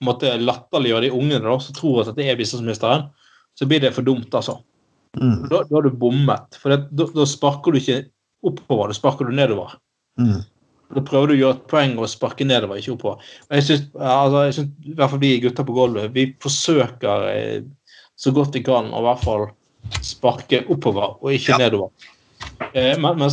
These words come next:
Speaker 1: men jeg ser jo det at, altså, det er en desperat kamp i medieverdenen i dag til å være relevant til enhver tid.
Speaker 2: Mm.
Speaker 1: Til og med Satiriks tar snarveier hele tiden for å forsøke å få et eller annet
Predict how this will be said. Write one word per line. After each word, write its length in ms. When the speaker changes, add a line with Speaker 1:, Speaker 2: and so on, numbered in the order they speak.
Speaker 1:
men 400
jeg 80
ser 200
jo 40
det 120
at, 120
altså, 220
det 80
er 100
en 140
desperat 800
kamp 360
i 80
medieverdenen 1040
i 60
dag 220
til 120
å 80
være 280
relevant 520
til 120
enhver 280
tid. 280
Speaker 2:
Mm. 180
Speaker 1:
Til 140
og 80
med 100
Satiriks 880
tar 220
snarveier 520
hele 200
tiden 240
for 160
å 60
forsøke 640
å 200
få 240
et 240
eller 140
annet 160